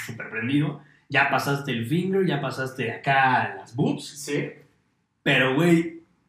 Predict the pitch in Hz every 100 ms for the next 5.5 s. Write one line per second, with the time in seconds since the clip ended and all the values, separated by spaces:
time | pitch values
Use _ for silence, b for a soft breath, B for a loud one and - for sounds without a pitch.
0 | _ _ _ - 185 160 156 147 180 202
1 | 202 196 208 151 - - - _ _ _
2 | _ _ - 143 143 170 151 147 143 143
3 | 151 - 156 - 143 147 170 180 196 185
4 | 175 156 139 147 143 165 180 147 151 165
5 | 170 175 175 180